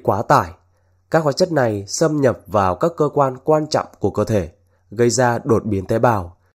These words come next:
từ đó khiến tế bào ung thư sinh sôi nảy nở. Theo các thống kê tại Việt Nam,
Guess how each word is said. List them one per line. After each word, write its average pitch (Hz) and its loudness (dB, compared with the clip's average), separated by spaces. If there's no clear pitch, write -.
từ 160 4
đó 139 6
khiến 139 0
tế 156 0
bào 160 4
ung 143 0
thư 156 2
sinh 170 -2
sôi 160 4
nảy 120 0
nở. 95 0
Theo 170 6
các 202 2
thống 139 0
kê 165 4
tại 117 2
Việt 98 -4
Nam, 127 2